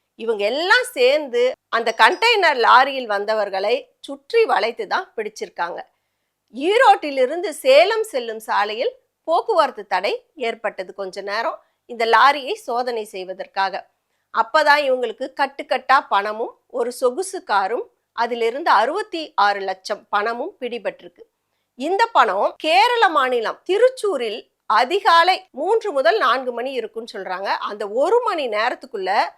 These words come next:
மூன்று ஏ டி எம்கள்ல அந்த பணத்தை எடுத்த கொள்ளையர்கள் அதை கார்ல வச்சு காரை கண்டெய்னர்ல ஏத்தி கொண்டு வந்திருக்காங்க. கேரள போலீஸுக்கும்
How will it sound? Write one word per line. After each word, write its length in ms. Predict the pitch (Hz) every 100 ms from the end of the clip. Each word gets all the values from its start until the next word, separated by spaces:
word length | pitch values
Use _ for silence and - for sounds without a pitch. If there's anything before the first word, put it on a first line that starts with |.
| _ _ _ -
மூன்று 560 | 240 403 571 587 494
ஏ 120 | 339
டி 240 | 339 330 285
எம்கள்ல 400 | 233 196 170 175 202 339 403
அந்த 240 | - 277 277
பணத்தை 460 | 277 302 339 330
எடுத்த 360 | 254 233 240 226
கொள்ளையர்கள் 720 | 226 220 247 220 185 180 208 427
அதை 200 | 233 226
கார்ல 380 | 247 269 320 285
வச்சு 480 | 214 - 285 523 - _ _
காரை 600 | - 208 220 311 440 285 240 - _ _ -
கண்டெய்னர்ல 760 | 226 262 370 370 320 247 214 190
ஏத்தி 500 | 202 202 294 554 _
கொண்டு 280 | 269 277 269
வந்திருக்காங்க. 440 | 226 202 185 180 -
கேரள 520 | - 320 403 466 415 403
போலீஸுக்கும் 640 | 311 294 285 254 - 571